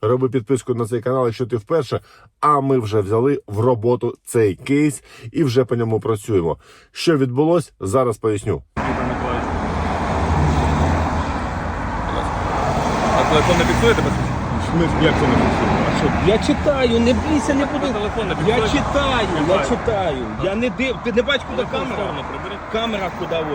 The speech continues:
Speaker 3: іде.
Speaker 2: Ознайомлюсь.
Speaker 3: Стрічук Віктор Михайлович, старший лейтенант патрульної поліції міста Києва.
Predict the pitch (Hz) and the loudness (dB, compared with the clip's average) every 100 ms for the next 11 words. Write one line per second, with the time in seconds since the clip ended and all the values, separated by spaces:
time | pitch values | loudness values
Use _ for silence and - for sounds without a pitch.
0 | 123 123 117 110 - - - - - - | -6 -6 -8 -8 -10 -14 -14 -14 -14 -14
1 | - - - 170 190 220 220 226 170 170 | -14 -14 -12 -10 -10 -8 -8 -8 -10 -8
2 | 175 170 - 165 156 151 185 - 165 170 | -8 -6 -4 -4 -2 -2 -2 -2 -2 -2
3 | 165 160 160 - 160 151 - 151 143 147 | -4 -4 -4 -4 -4 -4 -6 -6 -6 -4
4 | 147 147 143 - 190 - | -4 -4 -6 -2 -2 0